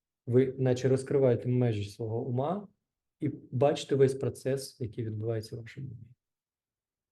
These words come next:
Буду повторювати це багато разів. Те, що ви бачите, вас не контролює. Підсвідомі речі ви не бачите, тому вони вас контролюють. Наші звички,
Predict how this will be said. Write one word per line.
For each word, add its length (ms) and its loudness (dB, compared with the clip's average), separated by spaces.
Буду 140 -4
повторювати 480 -4
це 180 -8
багато 320 -2
разів. 380 0
Те, 100 2
що 220 -4
ви 80 -4
бачите, 560 -2
вас 240 -2
не 100 -2
контролює. 560 -10
Підсвідомі 480 0
речі 300 -2
ви 140 -2
не 200 2
бачите, 540 0
тому 280 -4
вони 220 0
вас 160 -2
контролюють. 600 -6
Наші 260 -8
звички, 540 -4